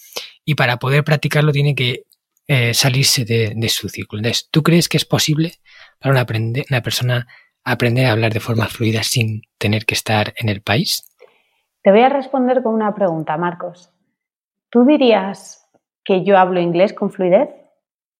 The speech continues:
Speaker 1: Sí, por supuesto.
Speaker 2: Pues yo no he vivido nunca en Inglaterra, ni en
Speaker 1: Ujú.
Speaker 2: Estados Unidos,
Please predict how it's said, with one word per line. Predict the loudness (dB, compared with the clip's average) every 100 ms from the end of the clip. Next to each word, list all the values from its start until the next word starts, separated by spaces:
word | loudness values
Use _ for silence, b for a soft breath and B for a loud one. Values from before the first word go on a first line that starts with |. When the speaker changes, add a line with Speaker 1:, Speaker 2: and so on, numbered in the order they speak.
| _ _ _ _ _ _
Speaker 1:
Sí, | -4 -4 -4 -10 _ -14
por | -12
supuesto. | -10 -10 -10 -12 -20 _ _ _ _ _ _
Speaker 2:
Pues | -2 2
yo | 4
no | 4
he |
vivido | 4 4 4
nunca | 4 4 4 2
en | 0
Inglaterra, | 0 -2 -2 -4 -6 -16 -20 _ _ _ _ _ _ _ _ _ _ _ _ _ _ _ 0
ni | 2
en | 4
Speaker 1:
Ujú. |
Speaker 2:
Estados | 4 2 2 0 0
Unidos, | 2 4 4 2 0 -8 -20